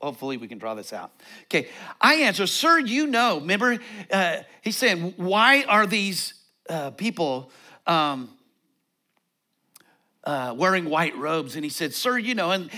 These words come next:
these are they who have come out of the great tribulation. They have washed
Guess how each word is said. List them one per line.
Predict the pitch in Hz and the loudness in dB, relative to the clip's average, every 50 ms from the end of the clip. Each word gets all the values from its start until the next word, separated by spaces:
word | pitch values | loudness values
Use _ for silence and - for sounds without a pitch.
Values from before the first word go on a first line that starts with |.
| 208 - | -16 -14
these | 147 139 294 320 381 359 - | -2 0 0 2 2 -2 0
are | - 214 208 202 | 2 2 2 4
they | 175 208 226 262 311 | 6 6 6 6 4
who | 247 233 247 220 | 2 0 0 -2
have | 190 165 | -2 -2
come | - - 240 226 220 - - | 0 2 2 2 2 2 4
out | 208 233 277 302 | 4 4 4 4
of | 285 | 2
the | 214 196 | 0 0
great | 170 175 196 233 240 - | 2 2 2 2 2 -2
tribulation. | - - 254 220 247 240 202 165 156 - - 190 190 - - 269 277 247 - | -6 -6 -4 -4 -2 0 0 0 -2 -2 -6 -8 -10 -12 -14 -14 -14 -10 0
They | - 220 214 | 4 4 4
have | 180 160 151 | 4 2 0
washed | 160 165 180 202 233 277 311 339 339 - - - - - | -2 0 2 2 2 4 2 2 0 -2 -4 -6 -8 -10